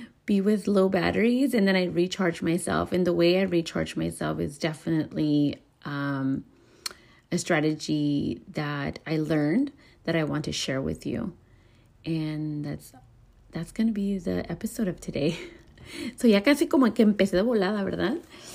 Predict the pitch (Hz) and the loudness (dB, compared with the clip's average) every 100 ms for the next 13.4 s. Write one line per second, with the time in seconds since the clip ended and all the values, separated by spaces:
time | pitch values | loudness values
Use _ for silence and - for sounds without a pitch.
0 | - - - 180 170 165 165 185 - _ | -16 -12 -2 0 2 0 -2 -4 -8 _
1 | _ - - 185 180 196 202 147 - - | _ -10 -2 2 4 4 2 0 -4 -8
2 | - - 220 262 233 - 165 - - 165 | -14 2 6 8 6 4 0 0 0 2
3 | 143 139 - - - - - - - - | 4 2 0 -12 -20 -20 -20 -20 -20 -8
4 | 160 160 160 160 165 180 185 - 175 175 | -4 -2 -2 0 2 4 4 2 0 2
5 | 165 156 156 156 151 175 185 185 170 165 | 2 2 0 -4 -2 0 2 2 4 2
6 | 160 156 147 151 - 151 147 165 - - | 0 -4 -4 -6 -6 -4 -4 -6 -12 -12
7 | - 160 165 165 165 165 160 156 156 156 | -4 -2 2 2 2 0 0 0 0 2
8 | 156 151 160 - - 156 147 - - 165 | 0 -2 -8 -14 -20 -14 -10 -8 -6 -6
9 | - 151 151 143 - 151 147 143 143 165 | -2 -2 -2 -4 -4 -2 0 0 -2 -4
10 | - _ - - - 160 139 123 123 127 | -10 _ -20 -16 -6 -4 -2 -2 -2 -2
11 | 127 131 - 143 151 151 147 131 135 135 | -2 -2 -2 0 2 4 4 2 2 0
12 | 160 160 - 160 147 151 - 156 151 143 | 0 -4 -4 -2 0 -2 -4 -4 -4 -4
13 | 147 147 147 - | -4 -2 -2 -6